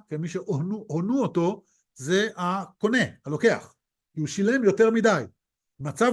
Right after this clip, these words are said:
כזה, המוכר מחזיק בכסף של הלוקח. נכון? ובשני המקרים האלה זה בסדר.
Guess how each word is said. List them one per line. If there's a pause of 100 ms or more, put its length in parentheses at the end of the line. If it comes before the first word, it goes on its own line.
כזה, (260)
המוכר (360)
מחזיק
בכסף
של
הלוקח. (480)
נכון? (440)
ובשני
המקרים
האלה
זה
בסדר.